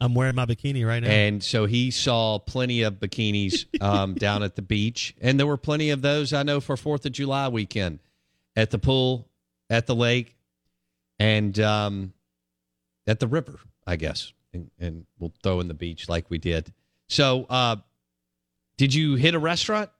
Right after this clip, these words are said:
Speaker 1: Yeah, um, we
Speaker 2: Or
Speaker 1: so
Speaker 2: did one jump out at you?
Speaker 1: We, um,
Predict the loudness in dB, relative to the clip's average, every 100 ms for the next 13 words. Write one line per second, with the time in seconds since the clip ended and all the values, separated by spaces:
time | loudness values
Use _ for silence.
0 | _ 2 4 4 2 0 0 0 -2 -6
1 | -6 _ 2 2 2 0 -2 0 -2 -2
2 | -4 -4 -4 -8 -14 -18 -18 _ 4 6
3 | 4 4 2 2 2 0 -4 -6